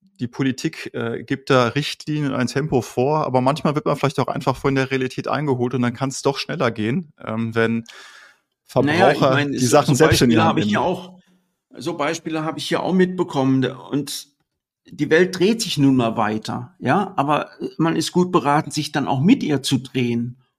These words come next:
Speaker 2: und nicht im, im Bestehenden zu verharren. Was meine ich damit?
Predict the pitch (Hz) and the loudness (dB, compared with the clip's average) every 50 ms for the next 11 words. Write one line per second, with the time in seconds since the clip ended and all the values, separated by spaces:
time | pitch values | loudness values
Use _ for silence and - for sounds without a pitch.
0 | _ _ _ 156 151 147 147 170 208 180 - - - - 160 156 151 151 156 131 | _ _ _ 4 4 6 6 6 6 6 2 -4 -2 2 2 4 4 2 0 0
1 | - 147 151 - 135 143 - - - 156 160 165 165 147 147 139 - - 160 139 | 0 0 0 2 2 -2 -2 2 2 4 4 4 2 -2 -6 -6 -4 -6 -6 -6
2 | - 143 139 131 - 170 190 185 143 110 - - - _ - _ _ _ 143 151 | -6 -10 -10 -8 -6 -6 -4 -2 -2 -4 -4 -4 -10 _ -20 _ _ _ -4 -4
3 | - 151 139 143 156 160 156 143 - - - 107 98 107 107 - - | -2 0 2 2 4 2 2 0 0 -4 -4 -4 -2 -4 -4 -8 -10